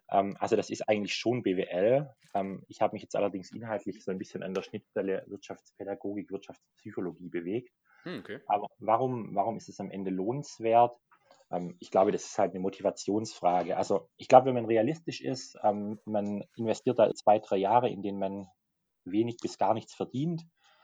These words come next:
Speaker 1: Ähm, das Gehalt bekommt man hinterher nicht zurück. Also ich glaub, so realistisch muss man einfach sein. Das ist eine, eine
Speaker 2: Mhm.
Speaker 1: persönliche Investition und ein persönliches Interesse. Und, ähm,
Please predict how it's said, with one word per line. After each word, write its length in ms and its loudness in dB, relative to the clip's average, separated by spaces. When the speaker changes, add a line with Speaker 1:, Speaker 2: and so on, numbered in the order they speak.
Speaker 1:
Ähm, 340 2
das 160 -2
Gehalt 300 0
bekommt 300 -10
man 100 -4
hinterher 300 0
nicht 200 -10
zurück. 420 -4
Also 240 -2
ich 120 -10
glaub, 140 4
so 120 -2
realistisch 440 0
muss 140 -4
man 100 -6
einfach 260 -2
sein. 260 2
Das 80 -6
ist 200 -8
eine, 200 -2
eine 140 -4
Speaker 2:
Mhm. 0 -
Speaker 1:
persönliche 440 -6
Investition 640 -2
und 80 -4
ein 40 -10
persönliches 480 -6
Interesse. 600 -2
Und, 500 2
ähm, 440 0